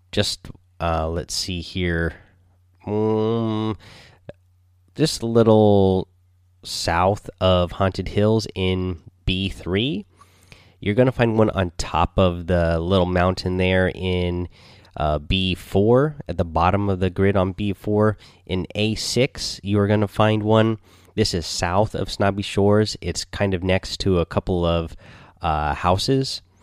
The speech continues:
There's one over in C nine, uh, like, right in the middle of that grid for C nine.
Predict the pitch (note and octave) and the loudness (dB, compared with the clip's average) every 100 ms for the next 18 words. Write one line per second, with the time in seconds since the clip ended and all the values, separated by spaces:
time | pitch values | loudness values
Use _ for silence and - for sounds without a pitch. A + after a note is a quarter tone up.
0 | _ - - _ - C#2+ G#2 G2+ G2 G#2 | _ -20 -20 _ -16 -4 0 0 0 0
1 | A#2 A#2 - G2+ G2+ G2 G2 G2 G2 F#2+ | 2 2 2 0 2 2 0 0 0 2
2 | F#2+ F#2+ F#2+ F2 - - - - - G#2+ | 0 0 -2 -4 -8 -18 -10 -8 -6 -4
3 | A2 G#2+ G#2+ G2 - D#2+ F2 F#2+ G2 F#2 | -4 -2 -2 -4 -10 -8 -2 2 2 2
4 | E2 D2 - - _ _ _ _ _ _ | 0 -4 -8 -16 _ _ _ _ _ _
5 | _ _ _ _ _ - G2 F#2 F2+ F2 | _ _ _ _ _ -10 -4 -2 -2 2
6 | F#2+ G#2 F2+ F2+ F#2 E2+ D#2+ F2+ E2+ - | 2 2 0 -2 0 0 0 0 -2 -4
7 | G2 F2+ D#2+ - E2 - F#2 F2 F2+ F2+ | -2 -2 -2 -6 -8 -4 -4 -2 0 0